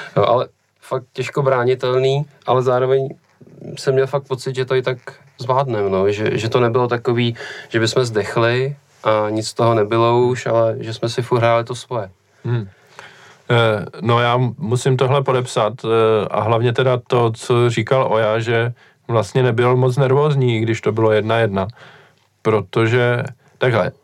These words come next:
Speaker 2: u zápasu na Bo-, eh, při zápasu na Bohemce, tak já jsem byl nervózní vlastně do toho stavu, i když jsme vedli jedna nula, tak pořád jsem byl takovej jako na trní, jo, jestli to vyjde nebo ne. Potom, když je to o dva góly, tak už člověk se trošku uklidní.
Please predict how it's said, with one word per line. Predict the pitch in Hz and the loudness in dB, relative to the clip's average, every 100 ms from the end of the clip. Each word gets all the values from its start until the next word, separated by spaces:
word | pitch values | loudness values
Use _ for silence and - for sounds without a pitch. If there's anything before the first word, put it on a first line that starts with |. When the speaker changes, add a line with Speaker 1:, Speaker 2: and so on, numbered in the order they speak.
| - - | -20 -16
Speaker 2:
u | - 113 | -4 0
zápasu | 135 139 175 185 | 2 0 -2 0
na | 170 104 | 0 0
Bo-, | 113 104 - - | 0 -2 -4 -8
eh, | 98 101 98 92 | -6 -4 -4 -6
při | - 110 | -6 0
zápasu | 123 117 135 - 156 | 0 2 -2 0 0
na | 127 98 | 2 2
Bohemce, | 104 107 104 - 98 98 | 2 0 0 -2 -2 -2
tak | 110 113 | -2 0
já | 117 | 0
jsem | 127 156 | 2 2
byl | 151 | 2
nervózní | 123 110 107 110 113 107 104 123 139 - - - - _ _ _ _ _ _ - | 2 2 2 2 -2 -4 -4 -4 -8 -12 -20 -20 -20 _ _ _ _ _ _ -8
vlastně | - 107 - 120 | -2 -2 0 0
do | 113 | 2
toho | 123 127 | 2 0
stavu, | - 127 120 127 123 - | 0 0 2 2 2 0
i | 123 | 0
když | 143 | 0
jsme | - 147 | 2 2
vedli | 120 123 | 2 2
jedna | 120 131 127 | 2 2 4
nula, | 117 113 | 4 2
tak | 117 113 | -2 -6
pořád | 113 120 110 | -2 0 -2
jsem | 107 110 | -2 -4
byl | 107 104 | -2 -2
takovej | 104 - 104 | -2 0 2
jako | 104 101 110 | 2 0 -2
na | 95 | 0
trní, | 107 107 104 104 | 0 2 2 2
jo, | 101 101 | 2 0
jestli | 107 110 | -2 -2
to | 104 98 | 0 0
vyjde | 101 95 98 | 0 2 4
nebo | 101 107 | 4 2
ne. | 95 95 | 0 0
Potom, | 135 180 156 | 0 0 0
když | 131 - - | -2 -6 -4
je | 127 131 | -2 0
to | 139 | -2
o | 107 | 0
dva | 123 | -2
góly, | 113 107 113 | 0 0 0
tak | 113 104 | -2 -4
už | 110 | -6
člověk | - 107 104 | -4 -2 -2
se | - | -4
trošku | 107 104 - 104 | -4 -4 -2 -4
uklidní. | 92 107 104 113 | 0 0 2 0